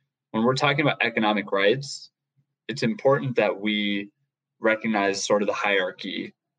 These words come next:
um, of these rights and what is most easily obtainable, um, and then what is, like, the furthest in the, in the distance, you know, what full economic rights means. And so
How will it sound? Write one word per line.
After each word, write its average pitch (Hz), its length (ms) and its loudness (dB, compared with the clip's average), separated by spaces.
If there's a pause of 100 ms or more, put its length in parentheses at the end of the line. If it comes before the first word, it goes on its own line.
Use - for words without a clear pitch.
(180)
um, 87 480 -2 (180)
of 107 160 0
these 98 260 0
rights 98 320 2
and 101 140 -4
what 101 180 2
is 98 380 -4 (100)
most 120 400 2
easily 139 400 4
obtainable, 170 680 -2 (460)
um, 104 220 2
and 101 140 0
then 101 100 -2
what 107 200 4
is, 101 160 0
like, 95 200 -2 (360)
the 113 80 0
furthest 113 480 2
in 104 100 -2
the, 101 160 -4 (300)
in 110 100 -2
the 101 80 -2
distance, 101 580 -10
you 107 60 -4
know, 101 100 -2
what 101 200 2 (120)
full 110 220 4
economic 101 480 -4
rights 98 300 -4
means. 98 400 -10
And 104 100 -10
so 101 400 2